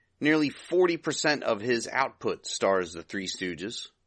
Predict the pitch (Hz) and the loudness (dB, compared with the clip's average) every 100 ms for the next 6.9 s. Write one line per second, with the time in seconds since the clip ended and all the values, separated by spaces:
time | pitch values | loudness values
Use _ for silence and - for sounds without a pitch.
0 | _ _ _ _ _ _ _ _ _ _ | _ _ _ _ _ _ _ _ _ _
1 | 117 120 120 123 120 117 - 185 - - | 2 4 4 2 0 0 2 2 0 -4
2 | - 127 113 107 - 139 139 127 113 117 | 2 4 2 -4 2 4 4 2 0 0
3 | 120 123 120 135 120 110 135 - 98 - | 2 2 0 0 0 0 -2 -4 -6 2
4 | 165 139 98 104 _ _ _ _ _ 151 | 4 4 -2 -8 _ _ _ _ _ -6
5 | 147 151 143 - 139 131 123 - 202 214 | 2 2 0 -4 0 2 0 -2 0 2
6 | 202 143 110 98 78 71 - - - | 2 2 2 0 -2 -8 -14 -14 -14